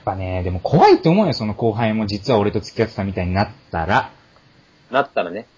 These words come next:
Speaker 1: なったら怖いと思うよ、実際。
Speaker 2: うん。
Speaker 1: そんなメールとか送って隣に俺がいたわけだよ。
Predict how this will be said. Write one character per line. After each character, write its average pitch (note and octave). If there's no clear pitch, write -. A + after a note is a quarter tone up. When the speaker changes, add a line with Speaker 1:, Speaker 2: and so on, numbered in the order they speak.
Speaker 1:
な A#2+
っ -
た G2+
ら F2
怖 E4+
い G4
と -
思 G4
う -
よ、 A#2
実 F#2+
際。 E2+
Speaker 2:
う -
ん。 -
Speaker 1:
そ F#3+
ん A#3
な A3+
メ G#3+
ー G#3+
ル G#3+
と G#3+
か -
送 -
っ -
て A#2
隣 F3+
に G3
俺 B2+
が F3+
い F3
た F#3
わ F#3
け G2+
だ F2
よ。 D2